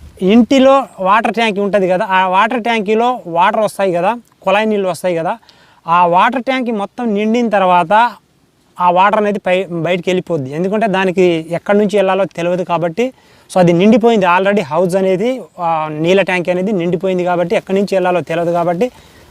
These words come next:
అది ఆ రకంగా వెళ్ళిపోతుంది. So, మీరు కుదిరితే ఒక రెండు రోజులకో మూడు రోజులకో, so, చూడండి, మరో ఒక రెండు రోజులకో మూడు రోజులకో,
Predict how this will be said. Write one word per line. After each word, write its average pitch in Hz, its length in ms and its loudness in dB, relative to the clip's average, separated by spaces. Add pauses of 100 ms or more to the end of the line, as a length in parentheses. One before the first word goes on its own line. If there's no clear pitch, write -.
(120)
అది 175 140 2
ఆ 170 160 2
రకంగా 165 300 -4
వెళ్ళిపోతుంది. 175 720 -2 (380)
So, 269 40 6
మీరు 247 220 6
కుదిరితే 233 600 4
ఒక 196 180 0
రెండు 202 280 0
రోజులకో 202 380 -2
మూడు 190 280 -2
రోజులకో, 185 600 0 (520)
so, 185 100 0 (460)
చూడండి, 208 340 2
మరో 180 400 -4
ఒక 160 120 -6
రెండు 175 260 -2
రోజులకో 175 340 0
మూడు 170 260 -2
రోజులకో, 165 480 -2